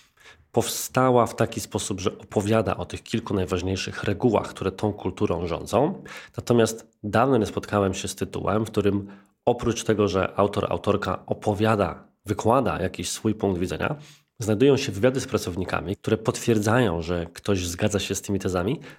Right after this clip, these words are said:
ale czasami też pokazują na przykład, że no jest to jakiś wymysł z góry, który w moim przypadku się nie sprawdza, albo wręcz jest dla mnie niekomfortowy. Więc naprawdę bardzo ciekawy sposób do podejścia takiej lektury, świadczący o przekonaniu, dopuszczaniu różnych punktów widzenia do głosu,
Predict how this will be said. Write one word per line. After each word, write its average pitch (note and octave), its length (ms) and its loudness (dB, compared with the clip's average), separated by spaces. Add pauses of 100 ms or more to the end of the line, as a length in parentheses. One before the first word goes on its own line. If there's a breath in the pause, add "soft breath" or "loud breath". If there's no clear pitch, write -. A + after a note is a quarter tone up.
(140)
ale A2+ 220 2
czasami C#3+ 500 2
też A#2+ 160 0
pokazują A2 440 2
na G#2+ 100 6
przykład, - 360 0
że B2+ 140 4
no G3 120 4
jest G3+ 180 2
to C3+ 60 6
jakiś G2+ 260 0
wymysł A2 460 2
z F#2+ 100 -2
góry, C#3 300 6
który B2 260 2
w A2 40 -2
moim G#2 200 4
przypadku G#2 320 -2
się G#2 140 -4
nie F#2+ 100 0
sprawdza, G2 500 2 (340 loud breath)
albo B2 340 4
wręcz G#2 300 2
jest A2+ 120 2
dla F#2 160 0
mnie F2 120 -4
niekomfortowy. - 760 -6 (520 loud breath)
Więc G#2 180 0
naprawdę G2+ 460 2
bardzo F2+ 240 0
ciekawy F2 340 -4
sposób - 340 -10
do F2+ 80 -6
podejścia - 380 -6
takiej - 280 -8
lektury, G2+ 420 -2 (260 loud breath)
świadczący - 540 -2
o - 80 -6
przekonaniu, F#2 600 -2
dopuszczaniu F#2+ 460 -4
różnych F#2+ 260 -4
punktów F2+ 360 -8
widzenia F2+ 280 -2
do E2+ 100 -4
głosu, E2 400 -2